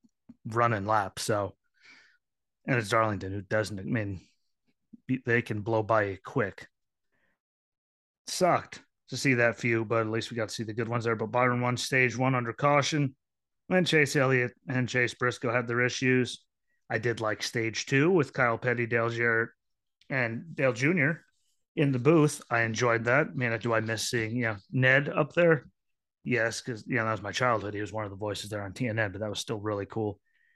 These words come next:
to see them. And again, Ross Chastain issues something broke in the rear end in the playoffs. Sucks. Kyle Busch won stage two and looked good till he blew up.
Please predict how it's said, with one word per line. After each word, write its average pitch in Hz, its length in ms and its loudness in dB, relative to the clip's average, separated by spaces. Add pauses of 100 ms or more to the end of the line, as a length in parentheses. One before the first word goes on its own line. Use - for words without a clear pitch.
(160)
to 127 120 -4
see 139 280 2
them. 135 440 4 (1160)
And 120 400 0 (440)
again, 120 160 2
Ross 120 200 2
Chastain 127 640 2 (320)
issues 113 340 -4
something 131 200 -4
broke 113 240 -4
in 117 60 -6
the 117 80 -2
rear 113 240 0
end 90 200 -8 (600)
in 127 160 -2
the 113 80 -4
playoffs. 104 380 -4
Sucks. - 380 -4
Kyle 135 280 4
Busch 143 260 4
won 127 180 4
stage 139 360 2
two 160 140 4
and 117 80 2
looked 139 160 -2
good 156 260 4 (220)
till 101 160 -14
he 113 80 -8
blew 127 280 4
up. 127 260 2